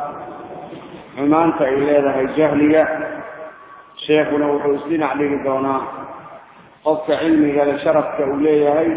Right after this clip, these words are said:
iyo qofka jaahilka dulliga uu ku jiro. Manduumadaana culimmada muslimiintu aad bay u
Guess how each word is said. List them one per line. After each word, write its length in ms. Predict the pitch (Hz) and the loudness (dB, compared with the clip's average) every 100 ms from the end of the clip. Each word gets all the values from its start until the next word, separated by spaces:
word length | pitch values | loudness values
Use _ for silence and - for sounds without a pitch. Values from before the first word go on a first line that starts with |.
| - 135 | -4 -6
iyo 80 | 135 | -2
qofka 240 | 156 147 135 | -2 0 0
jaahilka 480 | 156 147 131 139 131 | 2 2 0 -2 0
dulliga 320 | 156 143 135 | 0 0 0
uu 160 | 127 123 | -2 -2
ku 80 | 139 | -2
jiro. 280 | 139 135 - - - - - - - - - - - - | 0 0 -4 -10 -16 -18 -18 -20 -20 -20 -20 -20 -20 -8
Manduumadaana 1040 | 127 139 139 143 151 156 143 143 143 131 | -2 2 4 4 6 6 4 4 2 0
culimmada 380 | 135 139 147 139 | 0 0 2 0
muslimiintu 560 | 131 123 131 143 135 127 | -2 -6 -2 -2 0 2
aad 240 | 135 143 135 | 2 2 2
bay 120 | |
u 80 | 131 | 0